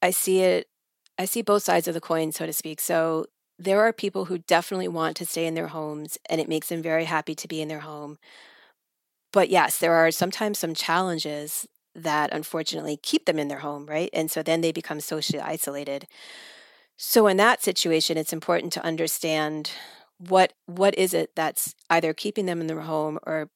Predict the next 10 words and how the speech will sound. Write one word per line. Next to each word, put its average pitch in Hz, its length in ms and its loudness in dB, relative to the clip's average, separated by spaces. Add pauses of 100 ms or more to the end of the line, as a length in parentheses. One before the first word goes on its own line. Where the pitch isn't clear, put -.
(140)
making, 170 580 -2
or 170 160 2
what's 175 240 2
creating 170 320 0
the 160 80 -2
barrier 151 460 0
for 151 140 -8
them 147 520 -4
participating. 147 800 -4
So 175 560 0